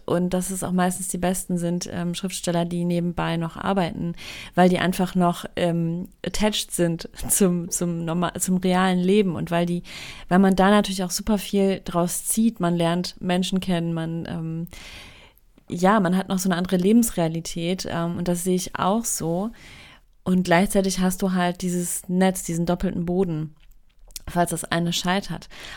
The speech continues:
Auf der anderen Seite gibt's natürlich immer wieder diese krassen Erfolgsgeschichten, ähm, hier à la Romy Völk,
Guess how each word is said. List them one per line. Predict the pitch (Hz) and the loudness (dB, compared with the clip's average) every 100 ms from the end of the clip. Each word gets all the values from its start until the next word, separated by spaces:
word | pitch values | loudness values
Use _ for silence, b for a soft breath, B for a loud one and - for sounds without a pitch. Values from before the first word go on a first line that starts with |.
| B | B
Auf | 185 | -2
der | - 180 | 0 2
anderen | 220 233 220 | 4 6 6
Seite | 214 214 202 | 4 0 -4
gibt's | - | -6
natürlich | 208 196 208 - | -6 0 -2 0
immer | 214 214 | 2 2
wieder | 214 208 | 2 0
diese | 196 196 | 0 -2
krassen | 196 - 202 196 | -4 -4 -4 -4
Erfolgsgeschichten, | 196 185 196 - 185 180 180 180 180 175 180 - | -6 -6 -8 -6 -8 -6 -8 -6 -4 -2 -4 -4
ähm, | 76 175 170 175 | -2 -2 0 0
hier | 185 170 | 0 0
à | 175 | 0
la | 175 | -2
Romy | 170 180 175 | -2 -2 -2
Völk, | - 170 180 185 | -2 -2 -2 -4